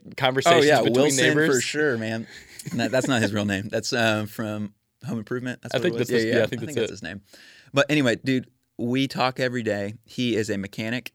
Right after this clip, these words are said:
Speaker 1: so he's, and he's outdoors. He operates out of his, um,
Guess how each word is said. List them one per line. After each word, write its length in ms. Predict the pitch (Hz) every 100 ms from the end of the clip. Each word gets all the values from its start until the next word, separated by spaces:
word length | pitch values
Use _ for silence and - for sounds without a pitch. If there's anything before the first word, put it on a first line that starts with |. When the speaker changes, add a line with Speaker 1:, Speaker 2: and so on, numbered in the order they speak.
| _
Speaker 1:
so 160 | - 110
he's, 220 | 107 95
and 120 | - 110
he's 100 | 104
outdoors. 540 | 104 - 101 104 107
He 80 | -
operates 400 | 104 - 101 -
out 180 | 107 98
of 120 | 104
his, 500 | - 104 98 101 - -
um, 420 | 95 90 90